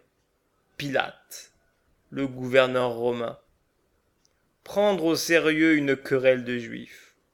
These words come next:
c'est ce à quoi il ne peut pas se décider.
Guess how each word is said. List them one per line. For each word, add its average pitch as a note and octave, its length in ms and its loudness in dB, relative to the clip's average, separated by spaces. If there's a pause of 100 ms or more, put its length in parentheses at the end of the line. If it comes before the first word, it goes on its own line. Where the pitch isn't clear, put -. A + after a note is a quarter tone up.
(480)
c'est - 140 -10
ce D4 140 -8
à A#3+ 160 2
quoi A#3+ 200 0
il A#3 160 -4
ne A#3+ 80 -6
peut C4+ 180 -8
pas E4 160 -2
se C#4+ 80 -8
décider. D4 680 -6